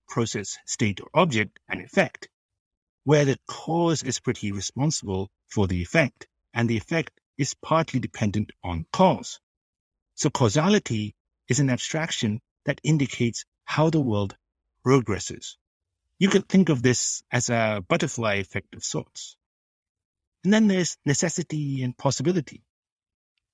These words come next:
Metaphysicians investigate questions about the ways the world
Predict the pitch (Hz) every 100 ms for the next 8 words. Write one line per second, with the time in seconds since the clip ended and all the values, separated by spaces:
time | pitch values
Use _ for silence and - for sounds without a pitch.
0 | _ _ _ 180 - - 131 180 - 151
1 | 143 - - 131 131 151 - 123 131 -
2 | - 165 - 117 - - 135 - 127 113
3 | 143 170 165 160 - 120 107 123 143 143
4 | 139